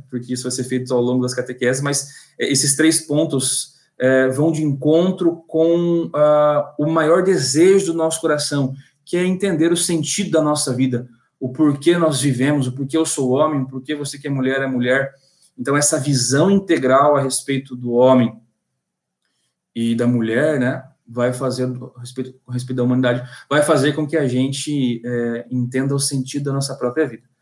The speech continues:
É, aqui é importante entender o seguinte, <coughs> as catequeses,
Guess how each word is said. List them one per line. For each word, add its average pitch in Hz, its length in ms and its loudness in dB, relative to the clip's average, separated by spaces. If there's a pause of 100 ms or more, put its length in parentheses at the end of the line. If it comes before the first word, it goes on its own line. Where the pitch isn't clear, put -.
(760)
É, 147 460 4
aqui 151 220 0
é 254 40 6
importante 196 440 4
entender 170 200 2
o 190 60 4
seguinte, 151 480 -2 (640)
<coughs> - 720 -20
as - 180 0
catequeses, 160 1120 2